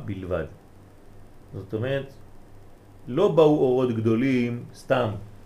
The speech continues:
באו אורות לפי הכלים. זאת אומרת, יש יחס למה שמופיע מול העיניים שלך. לא באו, כן, רבנים ללמד אנשים שאין להם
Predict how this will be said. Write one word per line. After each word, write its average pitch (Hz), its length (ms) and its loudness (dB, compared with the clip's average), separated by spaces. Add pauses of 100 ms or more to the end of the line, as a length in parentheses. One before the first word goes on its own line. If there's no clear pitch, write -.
(260)
באו 170 300 4
אורות 233 360 4
לפי 165 460 0
הכלים. 110 400 -6 (1700)
זאת - 100 -18
אומרת, 180 220 -8
יש 190 300 0
יחס 196 380 0
למה 160 280 0
שמופיע 147 600 -2
מול 139 220 -4
העיניים 120 320 -2
שלך. 101 260 -14 (760)
לא 143 180 4
באו, 156 560 6 (320)
כן, 135 240 0
רבנים 135 720 2 (220)
ללמד 127 420 4
אנשים 160 600 0
שאין 127 600 2
להם 127 300 0